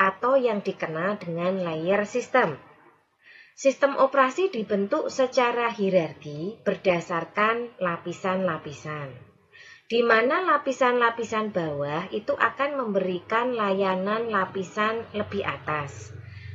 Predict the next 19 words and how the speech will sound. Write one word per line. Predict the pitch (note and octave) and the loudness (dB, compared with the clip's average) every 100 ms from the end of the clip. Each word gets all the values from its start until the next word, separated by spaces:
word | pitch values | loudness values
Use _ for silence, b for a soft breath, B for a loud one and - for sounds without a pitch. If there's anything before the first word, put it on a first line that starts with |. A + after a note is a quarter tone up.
| B | B
Lapisan | B3 B3 C4+ D#4+ F4 | 6 6 0 0 0
yang | F4 C#4+ C4+ | 2 2 4
paling | B3 B3 B3 | 4 2 2
bawah | F#3+ D#3 D3+ D#3+ A#3 B3+ | 0 0 2 2 2 2
adalah | - G3 - D#3+ F3 A#3 | 2 2 2 0 0 0
perangkat | G#3+ F#3+ F3 E3+ E3 - | -2 -2 -2 -4 -6 -8
keras | C#3+ C#3+ F3+ G#3+ - | -8 -2 -2 -4 -6
atau | F3+ - A#3 | -6 -2 -2
yang | A#3+ G#3 F#3+ | 0 -2 -4
dikenal | F3+ E3+ D#3+ F3 G3 | -6 -4 -4 -4 -4
dengan | E3+ E3 E3 D#3 | -4 -4 -4 -6
hardware. | D3+ D#3 F3+ F3 - - _ B B B - | -10 4 6 6 4 -12 _ B B B 4
Dan | G3+ G#3 | 6 6
yang | G#3 F#3 | 4 2
paling | F#3 E3+ F3 F3 | 0 0 0 -2
tinggi | D4 F4 G#3+ F#3 A#3 | -4 -4 -2 -2 -2
adalah | - F3 E3+ D3+ G#3+ G#3+ | -4 -4 -4 0 -2 -2
user | F3 D#3 - G#3+ A#3 - | -6 -6 -2 -4 -4 -4
interface. | B3 B3 C4 C4 A3+ D#3+ - | -2 0 -2 2 2 2 -6